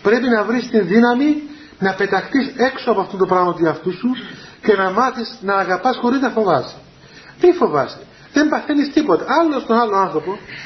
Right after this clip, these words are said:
να κάνει ό,τι θέλει. Ας του να πει ό,τι θέλει, να γράψει ό,τι θέλει, να σε βάλει όπου θέλει. Δεν γίνεται τίποτα απολύτως. Γιατί; Γιατί υπάρχει κάτι,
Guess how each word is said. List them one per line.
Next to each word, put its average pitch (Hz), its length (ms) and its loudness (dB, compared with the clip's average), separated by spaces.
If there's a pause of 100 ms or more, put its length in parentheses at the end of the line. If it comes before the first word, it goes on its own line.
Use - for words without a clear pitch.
να 240 100 0
κάνει 330 240 4
ό,τι 339 160 4
θέλει. 247 420 0 (360)
Ας 285 180 0
του - 120 -16
να 277 140 0
πει 285 140 2
ό,τι 269 140 2
θέλει, 269 220 0
να 254 80 2
γράψει 254 340 0
ό,τι 226 100 -2
θέλει, 262 140 4
να 226 60 2
σε 240 80 0
βάλει 247 180 2
όπου 247 180 -8
θέλει. 156 200 0 (300)
Δεν 240 220 2
γίνεται 247 340 6
τίποτα 302 460 4
απολύτως. 240 680 0 (520)
Γιατί; 226 260 2
Γιατί 262 540 2 (480)
υπάρχει 247 580 -2 (160)
κάτι, 170 580 -4